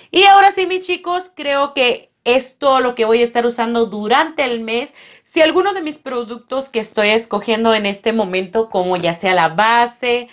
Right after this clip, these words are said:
eh, los polvos, se me terminan, por Instagram les voy a estar más o menos mencionando con qué lo voy a reemplazar. Así es que si no me sigues por Instagram,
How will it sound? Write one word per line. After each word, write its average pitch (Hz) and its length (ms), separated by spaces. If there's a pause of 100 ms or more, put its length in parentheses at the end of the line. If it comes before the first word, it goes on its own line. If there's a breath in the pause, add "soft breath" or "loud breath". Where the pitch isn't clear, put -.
(360 soft breath)
eh, 214 320
los 214 260
polvos, 262 580
se 254 180
me 311 160
terminan, 254 680 (680 soft breath)
por 349 280
Instagram 254 840
les 220 200
voy 214 140
a 220 40
estar 220 240
más 220 240
o 226 60
menos 220 340
mencionando 196 600
con 180 200
qué 196 120
lo 208 100
voy 220 140
a 226 80
reemplazar. 214 640
Así 220 220
es 320 120
que 320 100
si 247 180
no 311 200
me 381 120
sigues 285 420
por 220 200
Instagram, 220 520